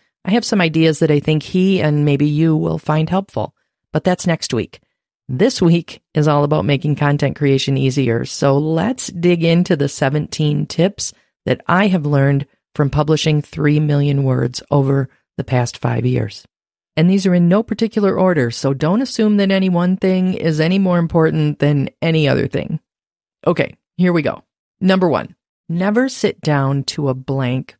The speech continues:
page. Always know what your topic is before you sit down to write. Idea management and content creation are two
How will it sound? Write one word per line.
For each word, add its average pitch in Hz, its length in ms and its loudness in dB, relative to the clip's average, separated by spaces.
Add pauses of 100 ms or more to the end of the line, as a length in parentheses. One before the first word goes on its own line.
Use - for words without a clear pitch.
(160)
page. - 680 -6 (480)
Always 190 460 2
know 180 140 2
what 165 140 0
your 143 120 -2
topic 135 400 -2
is 127 180 0
before 175 680 0
you 165 200 -2
sit - 280 -4
down 135 240 -2
to 143 100 -4
write. 120 320 -4 (460)
Idea 180 340 0
management 180 640 2
and 131 120 -2
content 165 440 -2
creation 151 520 0 (400)
are 131 140 0
two 185 560 0